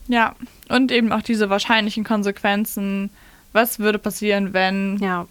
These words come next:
Speaker 1: wie, wenn, also wenn ich mich so verhalte, würde das und das folgen.
Speaker 2: Ja.
Speaker 1: Genau. Das war jetzt das noch aus dem Artikel, was ich
Speaker 2: Mhm.
Speaker 1: noch mal sehr interessant fand, weil wir alle, glaub ich, kennen diese Angst
Speaker 2: Ja.
Speaker 1: vor Veränderung. Auch wenn wir das vielleicht gar nicht so direkt wahrnehmen.
Speaker 2: Aber außer es, also wenn dann wirklich plötzlich mal was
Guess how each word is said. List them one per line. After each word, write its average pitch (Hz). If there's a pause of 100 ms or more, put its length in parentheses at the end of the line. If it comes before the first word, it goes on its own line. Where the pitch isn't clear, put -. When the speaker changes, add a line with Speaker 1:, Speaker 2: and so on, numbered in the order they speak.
Speaker 1:
wie, 208
wenn, 208
also 202
wenn 214
ich 214
mich 196
so 240
verhalte, 214
würde 202
das 202
und 190
das 180
folgen. 196
Speaker 2:
Ja. 185 (2000)
Speaker 1:
Genau. 302 (600)
Das 285
war 277
jetzt 247
das 233
noch 226
aus 208
dem 220
Artikel, 285
was 269
ich -
Speaker 2:
Mhm. 233
Speaker 1:
noch 226
mal 226
sehr 214
interessant 214
fand, 214
weil 190 (440)
wir 226
alle, 233
glaub 185
ich, 190
kennen 208
diese 190
Angst 180
Speaker 2:
Ja. 190
Speaker 1:
vor 175
Veränderung. 180
Auch 254
wenn 285
wir 269
das 240
vielleicht 247
gar 233
nicht 233
so 254
direkt 208
wahrnehmen. 202
Speaker 2:
Aber 262
außer 285
es, 262
also 233
wenn 262
dann 311
wirklich 220
plötzlich 208
mal 202
was 190